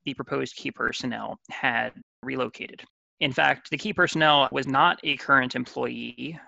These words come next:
of the awardee. They weren't a current employee when the proposal was submitted. They were actually never an employee of the awardee. And the awardee had the required letter of commitment, letter of intent that that key personnel would perform.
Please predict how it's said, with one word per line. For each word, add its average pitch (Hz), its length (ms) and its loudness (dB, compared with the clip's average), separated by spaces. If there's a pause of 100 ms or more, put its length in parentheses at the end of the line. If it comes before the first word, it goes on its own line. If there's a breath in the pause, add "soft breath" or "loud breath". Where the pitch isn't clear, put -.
of 123 400 -2 (220)
the 127 80 -4
awardee. 123 560 -8
They - 80 -6
weren't 131 360 -4
a 127 80 -12
current 127 260 -2
employee 127 520 -6
when 123 340 -4
the 123 80 -10
proposal 185 420 2
was 160 140 -2
submitted. 143 300 0
They 147 60 -2
were 156 80 4
actually 170 240 -2
never 185 220 4
an 131 80 4
employee 131 540 -4
of 131 340 -4 (280)
the 131 80 -6
awardee. 120 640 -4 (460)
And 160 120 4
the 160 100 6
awardee 196 680 2
had 170 520 0
the 165 120 -2
required 135 640 2
letter 147 240 6
of 139 100 0
commitment, 131 440 -4
letter 127 220 4
of 123 120 2
intent 123 520 -4 (460)
that 135 120 0
that 139 180 2
key - 140 -6
personnel 127 500 -2
would 127 220 -6
perform. 123 560 -8